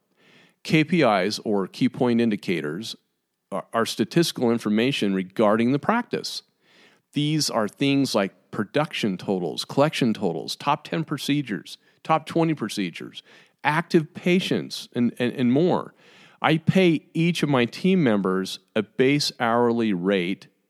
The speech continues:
followed by a percentage of collections beyond our base direct operating costs for the practice. It truly is the best way to pay, and it incentivizes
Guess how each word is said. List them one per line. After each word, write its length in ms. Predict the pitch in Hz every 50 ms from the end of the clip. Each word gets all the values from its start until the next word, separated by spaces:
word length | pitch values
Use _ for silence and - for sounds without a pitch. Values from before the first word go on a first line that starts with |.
| _ _ _
followed 420 | _ - - 120 113 117 120 113 113
by 120 | 113 104
a 60 | 98
percentage 540 | - - 107 - - - 113 110 107 98 -
of 100 | 98 -
collections 500 | - - 110 113 117 - - 107 92 87
beyond 440 | - _ 104 101 101 98 107 110 104
our 120 | 98 90 85
base 540 | - _ _ - 104 107 110 110 - - - _ _ _ _
direct 380 | - - 107 104 107 107 - -
operating 540 | 101 98 98 - 104 101 95 90 90 87 85
costs 640 | - - 110 95 87 76 64 71 - - - - -
for 180 | - - 98
the 80 | 95 92
practice. 600 | 90 - - 143 156 - - - - - - - - - - - - - - - _ _ _
It 180 | - 139 131 -
truly 460 | - - 160 160 156 160 165 160 147
is 160 | 123 101 -
the 100 | - 101
best 400 | 90 - - 120 117 117 - -
way 120 | 123 110 104
to 100 | 101 -
pay, 480 | - - - 165 147 107 98 104 107 - - - - - -
and 100 | 123 120
it 180 | 120 120 - -
incentivizes 1160 | 127 117 107 - - - 180 190 220 220 160 127 107 98 95 90 90 104 101 104 107 107